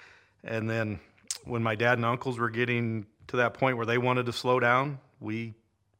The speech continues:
wanted to start up. And it was just a good opportunity. I, I, you know, I don't wanna give up those experiences I had traveling, and I still like to do it, but it's more on my schedule now. Um, I need to be home, need to go to the kids' activities a bit more.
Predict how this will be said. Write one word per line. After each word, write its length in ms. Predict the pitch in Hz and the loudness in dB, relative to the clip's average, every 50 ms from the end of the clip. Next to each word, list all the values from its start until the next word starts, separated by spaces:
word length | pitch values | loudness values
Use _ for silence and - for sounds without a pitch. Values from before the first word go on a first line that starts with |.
| _ | _
wanted 280 | 113 113 113 117 120 120 | -4 -2 0 0 0 -2
to 80 | 117 110 | -4 -8
start 300 | - - 120 120 123 131 | 0 2 2 4 4 4
up. 400 | 143 113 - - - _ _ _ _ - - - _ _ _ _ | 2 0 -4 -8 -16 _ _ _ _ -20 -20 -20 _ _ _ _
And 480 | - 107 104 101 101 98 95 90 92 92 _ _ _ _ _ _ - _ _ - | -8 -6 -6 -4 -4 -6 -6 -8 -10 -12 _ _ _ _ _ _ -20 _ _ -10
it 80 | 127 127 | -8 -6
was 160 | 117 117 107 | -6 -6 -6
just 200 | - - 120 - | -6 -8 -6 -6
a 40 | 127 | -6
good 180 | 107 113 120 117 | -2 -2 2 4
opportunity. 880 | 117 117 117 - 120 - - 127 120 117 117 113 120 117 117 113 113 - _ _ _ _ _ _ _ _ _ _ _ _ | 4 4 4 0 -6 -4 -4 -4 -2 -2 -2 -2 -4 -4 -4 -6 -8 -12 _ _ _ _ _ _ _ _ _ _ _ _
I, 140 | - 95 98 - - | -6 -6 -6 -6 -6
I, 100 | 98 95 95 90 _ _ _ _ _ | -8 -8 -8 -10 _ _ _ _ _
you 80 | - 104 | -10 -6
know, 60 | 95 | -6
I 80 | 98 | -4
don't 160 | 101 110 107 110 | -2 -2 -2 0
wanna 140 | 110 101 98 | -2 -4 -6
give 300 | 95 98 104 120 120 110 | -10 -2 0 0 2 4
up 160 | 120 127 127 | 2 2 2
those 180 | - 127 120 110 | 2 -2 0 0
experiences 640 | 110 101 - - - 120 123 127 127 120 - 120 110 | -4 -6 -6 -2 0 0 2 2 0 -2 -4 -2 2
I 100 | 120 117 107 | 2 2 4
had 200 | 117 120 120 107 | 4 2 2 2
traveling, 640 | - - 120 123 131 127 139 143 143 147 143 139 - _ | 4 4 6 6 4 4 2 -2 0 -2 -4 -6 -10 _
and 120 | - 135 | -2 0
I 40 | 139 | 0
still 320 | 135 - - 180 165 135 110 | 0 2 2 2 2 2 0
like 260 | 110 104 110 117 - - | 0 0 0 0 -2 -6
to 60 | 147 | -6
do 220 | 120 123 131 147 | -4 -2 0 0
it, 140 | 165 175 - - _ _ _ | 0 -2 -4 -10 _ _ _
but 180 | 117 110 104 98 | -8 -8 -8 -8
it's 140 | - - | -8 -4
more 160 | - 120 117 113 | 0 2 2 2
on 100 | 107 101 | 2 0
my 160 | 98 104 117 | 0 -2 -2
schedule 400 | 123 - - 139 139 139 139 143 | -2 -2 0 -2 -2 0 -2 -4
now. 300 | 139 143 143 151 156 160 _ _ _ _ - - - - - - - _ _ _ - | -2 -2 -2 -2 -4 -8 _ _ _ _ -20 -20 -20 -20 -20 -20 -20 _ _ _ -6
Um, 480 | 104 104 101 98 95 92 87 87 87 - _ _ _ _ _ | -4 -4 -4 -4 -6 -8 -10 -12 -14 -16 _ _ _ _ _
I 100 | - 95 | -10 -8
need 240 | 98 101 107 107 104 | -8 -6 -6 -6 -8
to 60 | 107 | -6
be 100 | 104 107 | -6 -6
home, 400 | 101 98 120 120 117 117 110 107 | -2 -2 0 0 0 0 -2 -4
need 140 | 101 101 104 | -4 -6 -6
to 40 | 98 | -6
go 120 | 98 104 104 | -8 -8 -8
to 40 | |
the 80 | 101 101 | -8 -10
kids' 400 | 98 - - 120 107 110 107 104 | -8 -4 -4 -4 -4 -6 -6 -4
activities 640 | 113 107 101 - - 127 123 117 120 117 113 113 110 | -4 -4 -4 -4 -4 -4 -2 -2 -4 -4 -4 -6 -6
a 40 | 117 | -6
bit 240 | 107 110 110 107 110 | -6 -6 -6 -6 -6
more. 420 | 113 110 107 107 110 107 101 - | -4 -4 -2 0 0 -2 -2 -4